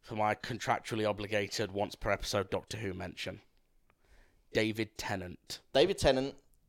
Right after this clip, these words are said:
Speaker 2: connects through Neil Patrick Harris through, via Doctor Who. Neil Patrick Harris was in Starship Troopers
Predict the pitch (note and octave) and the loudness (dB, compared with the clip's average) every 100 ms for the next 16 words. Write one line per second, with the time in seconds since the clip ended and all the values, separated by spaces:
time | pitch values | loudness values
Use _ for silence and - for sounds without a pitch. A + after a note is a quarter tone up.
0 | - - A#2+ A2+ - A2 A#2+ D#3+ E3+ - | -20 -8 -6 -4 -6 -6 -2 -2 -2 -4
1 | D3+ - A2 G2 G2+ - - G2 G2 A2+ | -8 -4 -2 -2 -4 -8 -4 -4 0 2
2 | A2+ G#2+ F#2+ - A2+ F2+ F2 G2 - - | 2 0 -4 -6 -10 -8 -8 -10 -14 -18
3 | - - - - _ _ _ _ - F#2 | -20 -20 -20 -20 _ _ _ _ -20 -12
4 | G#2 C3 B2+ A#2+ - G2+ F#2+ F#2+ - - | -10 -6 -6 -6 -6 -4 -2 -4 -6 -12
5 | - - _ _ G#2+ G#2+ G#2+ - C3 C#3 | -14 -18 _ _ -16 -12 -12 0 0 0
6 | B2+ - - - G#2 - G#2 G2 G#2 - | -4 -10 -12 -10 -10 -10 -10 -10 -10 -10
7 | - | -12